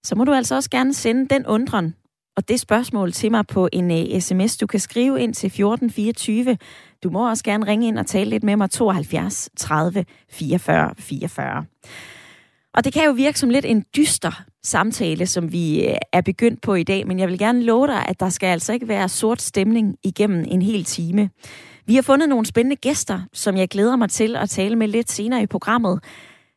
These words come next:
Men jeg er selvfølgelig lidt spændt på, hvor mange af jer, som har lyst til at melde ind i dag. For jeg ved jo godt, at en ret stor del af os, vi vil gerne holde den der snak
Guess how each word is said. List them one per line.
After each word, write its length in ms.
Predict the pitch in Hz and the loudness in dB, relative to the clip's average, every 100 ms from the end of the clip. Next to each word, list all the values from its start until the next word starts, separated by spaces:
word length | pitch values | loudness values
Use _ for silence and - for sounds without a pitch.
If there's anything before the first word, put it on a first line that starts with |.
| - | -4
Men 120 | 180 | 0
jeg 80 | 160 | 0
er 40 | |
selvfølgelig 520 | - - - 247 320 | -2 -4 0 0 0
lidt 180 | 247 - | -2 -2
spændt 320 | - 262 - | 2 0 0
på, 280 | - 220 - _ - | 0 0 0 _ -2
hvor 120 | 208 | 2
mange 420 | 202 170 185 220 | 4 4 2 -2
af 120 | - 180 | -2 0
jer, 260 | 185 190 | 2 2
som 200 | 202 180 | -2 -4
har 100 | 190 | -2
lyst 280 | 180 190 - | 0 0 -2
til 280 | - 175 185 - | -2 -2 -2 0
at 60 | |
melde 240 | 180 170 156 | 2 2 0
ind 200 | 202 175 | -2 -2
i 60 | |
dag. 300 | 175 165 - - | 0 0 -4 -4
For 120 | 214 | 0
jeg 260 | 226 208 | 2 2
ved 140 | 262 277 | 0 2
jo 60 | 180 | 0
godt, 260 | 147 151 - - _ _ _ | 0 0 -2 -20 _ _ _
at 160 | 165 170 | -2 -2
en 200 | 175 170 | -2 -2
ret 120 | 214 - | -2 -2
stor 260 | - 220 | 0 0
del 280 | 190 214 202 | 2 -2 0
af 140 | 196 | 0
os, 200 | 190 175 - | 0 -2 -2
vi 100 | 202 | -2
vil 120 | 220 | -2
gerne 260 | 190 202 220 | 0 0 0
holde 160 | 196 | 0
den 200 | 202 208 | 0 0
der 200 | 214 170 | 0 0
snak 400 | 170 - 190 214 | -2 -2 -2 -2